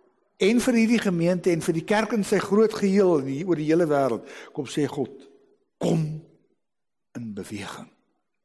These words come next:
Sien die geleenthede raak." Wat hierdie krisis vir jou skep. Kom in beweging en leef tot eer van God.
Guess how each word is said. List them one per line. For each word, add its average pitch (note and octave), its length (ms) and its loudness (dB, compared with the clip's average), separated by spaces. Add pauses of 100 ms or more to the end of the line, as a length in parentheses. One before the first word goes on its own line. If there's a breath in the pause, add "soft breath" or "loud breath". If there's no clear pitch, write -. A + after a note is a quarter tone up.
(720 soft breath)
Sien B3+ 380 4
die G3 100 4
geleenthede C#3 920 -2
raak." G2+ 560 -14 (1160)
Wat G#2+ 160 -14
hierdie A2 240 -8
krisis - 480 -12 (560)
vir G#2 140 -10
jou F2+ 60 -12
skep. - 440 -16 (720)
Kom F#3+ 320 2 (800)
in A2+ 160 -12
beweging G#2 540 -10 (2000)
en E2+ 220 -16
leef G2+ 260 -10 (1800)
tot - 240 -20
eer F2+ 160 -14
van - 160 -18
God. - 240 -20